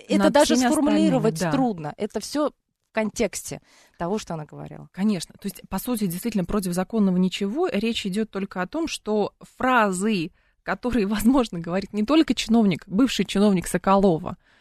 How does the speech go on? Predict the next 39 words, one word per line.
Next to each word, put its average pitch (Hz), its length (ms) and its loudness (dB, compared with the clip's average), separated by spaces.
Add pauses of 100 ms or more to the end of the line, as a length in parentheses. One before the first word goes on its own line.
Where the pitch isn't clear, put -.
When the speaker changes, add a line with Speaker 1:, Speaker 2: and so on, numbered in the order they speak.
(140)
Speaker 2:
а - 100 -6
говорят 240 300 4
и 240 40 4
другие 233 420 4
чиновники, 202 880 2 (140)
представляющие 196 760 0
органы 180 280 0
Speaker 1:
Бондаренко 226 460 4
Speaker 2:
исполнительной 202 180 4
Speaker 1:
идет 190 40 2
на, 214 80 6
Speaker 2:
власти. 180 440 4 (140)
Speaker 1:
идет 233 120 -4
на 220 80 -2
охоту 208 320 -8
к 190 80 -14
другим 160 320 -12
теперь. 151 340 -18
Speaker 2:
Они, 214 420 -2 (220)
м, 190 160 -8
м, 208 140 -4
мне 208 100 0
кажется, 196 380 -4
его 190 160 -2
на, 202 120 0
на, 196 280 -2
на 202 160 -4
выходе 180 260 -8
просто 170 300 -12
на, 170 140 -2
на 190 120 4
входе 214 240 0
будут 170 300 -6
забирать 190 420 4
все 156 480 -2
средства 185 320 -4
связи 226 400 2
и 185 80 2
все. - 240 -8